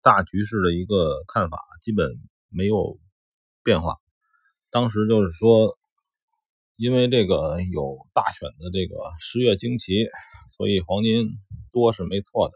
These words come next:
然后这个欧美也会多，这个，呃，美国的股票指数也会多。然后油的话是想空，油的话没实现，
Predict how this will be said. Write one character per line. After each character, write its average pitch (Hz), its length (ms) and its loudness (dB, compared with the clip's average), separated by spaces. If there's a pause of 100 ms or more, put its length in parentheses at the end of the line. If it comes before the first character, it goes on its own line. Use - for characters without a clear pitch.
(920)
然 92 160 -2
后 110 120 0
这 104 180 0
个 82 180 -4 (260)
欧 127 160 2
美 95 180 -2 (760)
也 82 120 -12
会 90 180 -4
多， 110 320 2 (340)
这 82 140 -8
个， 69 220 -14 (1200)
呃， 80 280 -8
美 92 180 2
国 104 180 0
的 107 300 4 (240)
股 - 140 -4
票 117 180 2
指 - 60 -20 (120)
数 92 140 -4
也 80 80 -8
会 80 140 -12
多。 95 220 -4 (520)
然 90 120 -10
后 104 280 0
油 90 280 -2
的 175 140 4
话 104 300 4
是 113 160 -10
想 95 120 -10 (120)
空， 139 160 -6 (1000)
油 113 200 4
的 151 100 6
话 92 440 2
没 92 180 -8
实 131 160 -10
现， 135 180 -4